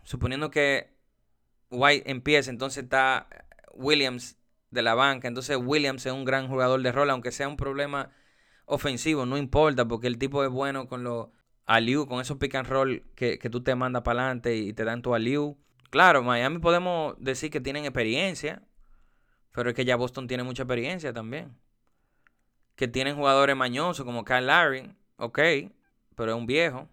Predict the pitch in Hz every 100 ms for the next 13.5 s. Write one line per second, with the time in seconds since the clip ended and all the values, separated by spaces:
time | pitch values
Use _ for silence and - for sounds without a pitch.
0 | _ _ _ _ 147 156 160 175 185 160
1 | 165 202 - 131 - 143 143 - 135 151
2 | 156 - 120 127 127 120 180 147 - 113
3 | 135 160 202 - - _ _ _ _ _
4 | _ _ 120 139 143 139 113 - 120 123
5 | 180 127 113 131 135 143 156 - 123 147
6 | 156 143 135 131 - _ _ _ 123 135
7 | 170 185 - 127 147 143 160 156 143 127
8 | 156 151 120 156 151 - - - - _
9 | _ _ _ _ _ _ _ - 135 156
10 | 151 151 - - _ - 160 135 131 117
11 | - 175 170 123 117 113 107 _ _ _
12 | _ _ _ _ - 127 139 135 156 151
13 | 175 170 170 156